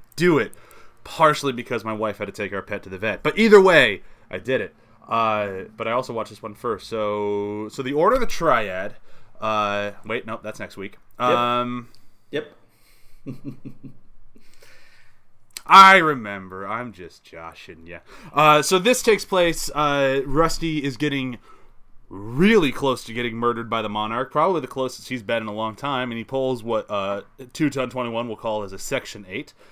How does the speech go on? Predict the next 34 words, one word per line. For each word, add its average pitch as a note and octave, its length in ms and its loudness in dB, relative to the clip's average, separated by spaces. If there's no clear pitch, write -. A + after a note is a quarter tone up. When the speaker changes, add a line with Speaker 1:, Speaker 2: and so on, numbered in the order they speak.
Speaker 1:
and G#2+ 160 -10
he A2 60 -8
has G#2+ 100 -8
to - 60 -14
go A#2 80 -4
see A2 180 -10
his G2+ 140 -10
therapist, C#3 640 -6
where D#3 180 2
he F3 100 0
bumps C#3 320 0
into B2 260 -6
the A#2 120 -10
rest A#2 460 -4
of, A2 320 -2
well, F#3+ 120 2
not F3 100 2
the B2 60 -14
rest G#2+ 220 -8
of, G2 100 -12
but D3+ 120 0
a D#3 60 0
good C#3+ 360 2
smattering B2 880 -2
of A2+ 400 -6
previous B2+ 420 -6
boy A2+ 240 -4
adventurers A2 540 -8
who C3 100 -4
are B2+ 60 0
also B2+ 260 -2
all G#2+ 240 -4
in G2+ 140 -8
therapy. G2 500 -10